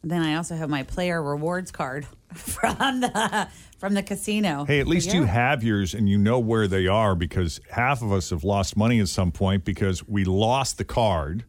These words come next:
Speaker 2: or it expired. I think those cards expire.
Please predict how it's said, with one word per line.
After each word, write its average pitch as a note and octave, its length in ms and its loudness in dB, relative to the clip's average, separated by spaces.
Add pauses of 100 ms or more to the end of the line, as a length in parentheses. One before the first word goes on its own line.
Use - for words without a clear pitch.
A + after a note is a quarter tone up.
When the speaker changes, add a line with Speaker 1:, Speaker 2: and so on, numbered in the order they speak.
(680)
Speaker 2:
or F#2+ 640 4
it A2 100 2
expired. A#2+ 540 0
I A2 60 4
think D3 100 2
those D3+ 180 0
cards C3+ 320 0
expire. B2 640 -2